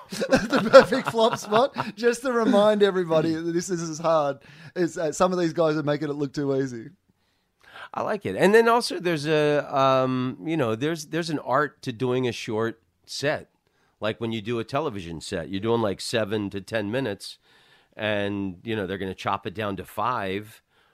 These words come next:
Speaker 2: or sometimes you only get five, and, uh, you gotta hit it perfectly like an Olympic dive.
Speaker 1: So I'm interested in that, 'cause you say you, you, uh,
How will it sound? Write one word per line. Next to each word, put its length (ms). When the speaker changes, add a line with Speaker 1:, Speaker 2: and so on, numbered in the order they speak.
Speaker 2:
or 140
sometimes 480
you 120
only 180
get 280
five, 520
and, 440
uh, 340
you 140
gotta 180
hit 220
it 180
perfectly 460
like 240
an 100
Olympic 400
dive. 400
Speaker 1:
So 180
I'm 140
interested 400
in 100
that, 160
'cause 160
you 80
say 200
you, 260
you, 480
uh, 200